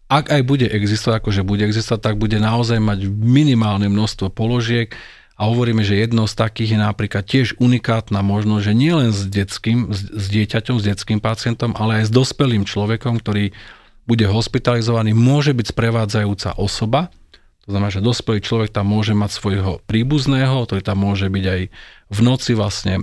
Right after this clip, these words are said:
a, prespať. To je výhoda tej, a, jednolôžkovej, a, každej, a, izby. A za to si samozrejme tá sprevádzajúca osoba aj za to ubytovanie, aj za tú stravu,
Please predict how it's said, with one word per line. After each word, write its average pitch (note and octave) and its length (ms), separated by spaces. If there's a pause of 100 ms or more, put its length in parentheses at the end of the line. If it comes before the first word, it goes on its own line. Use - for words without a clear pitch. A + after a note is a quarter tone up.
a, G2 240
prespať. B2+ 640 (480)
To B2+ 80
je A2+ 80
výhoda G#2+ 400
tej, F#2+ 480
a, F#2+ 240 (320)
jednolôžkovej, G#2+ 1300
a, G2+ 320
každej, G#2 560
a, F#2+ 320
izby. B2 480 (240)
A G2+ 80
za C3 160
to C#3 80
si - 80
samozrejme A2+ 480
tá G#2 160
sprevádzajúca G#2+ 800
osoba G2+ 480
aj G#2 80
za G2+ 80
to F#2 160
ubytovanie, G2+ 640
aj F#2+ 80
za G2 80
tú G2 160
stravu, G2 480